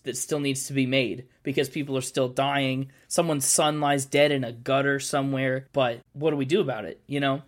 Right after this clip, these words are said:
It, it's that kind of helpless feeling of, yeah, we know there's a light at the end of the tunnel, but we can't see it. Violence and terrible things are happening all around us. What do we do?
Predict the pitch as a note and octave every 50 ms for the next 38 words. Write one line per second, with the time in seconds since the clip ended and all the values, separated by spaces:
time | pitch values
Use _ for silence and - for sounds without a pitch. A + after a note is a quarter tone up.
0 | _ _ _ _ _ _ _ - C#3+ C#3 - C3 D3 C#3 - - - C#3+ C3+ -
1 | D#3+ D3 C#3 B2 - D#3+ D3 C#3 C#3 C3+ B2 - - - C#3 C#3 C3+ B2+ A#2+ A#2+
2 | A#2+ A#2 - - B2+ C3 B2+ B2 B2+ - - _ _ _ _ _ - C3+ C#3+ D#3+
3 | D#3 D3+ C#3+ C#3 D3 D3 D3 D3 D#3+ F#3 G3+ F3+ E3 C#3+ C3+ C#3 C3 C3 C3 B2+
4 | B2+ B2+ B2+ C3+ C3 B2+ B2 A#2+ A#2+ A#2+ - C3 A#2+ A#2+ A#2 A#2 B2 G#2+ A#2 A#2+
5 | A#2+ - - B2 G#2 - - - - D3 C3+ B2+ A#2 G2+ - _ _ _ C3 B2+
6 | B2+ B2+ C3+ C3+ C3+ C3 C3 C3 - - A#2+ A#2 A2+ A2+ - _ - - E3 C#3+
7 | C#3 C3 C3 B2+ C#3+ C3+ C3 B2+ B2 C3 B2+ B2 - C3 B2 B2+ B2 A#2+ A#2+ B2
8 | B2+ C3 B2+ A#2 - - - - C#3 C3 B2+ B2+ B2 B2 A#2 G2+ G2+ -